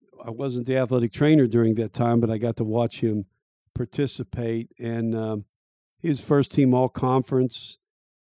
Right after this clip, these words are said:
You know, he was from Slan-, Santa Cl-, Clarita, California. You know, just, just a really good, solid, uh, player.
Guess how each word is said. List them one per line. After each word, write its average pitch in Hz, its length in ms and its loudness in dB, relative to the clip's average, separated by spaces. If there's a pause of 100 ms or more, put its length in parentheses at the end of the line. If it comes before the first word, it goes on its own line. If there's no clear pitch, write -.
(120)
You 127 140 -4
know, 120 100 0
he 120 80 2
was 113 140 -4
from 113 160 -10
Slan-, 131 340 -4
Santa 131 320 -2 (100)
Cl-, 120 140 -14 (160)
Clarita, 123 380 -4
California. 127 1000 -2 (540)
You 127 140 -4
know, 117 120 -2
just, 123 320 -6
just - 280 -4
a 131 60 -2
really 127 300 0
good, 123 300 4
solid, 117 560 0 (600)
uh, 110 220 -8
player. 113 640 0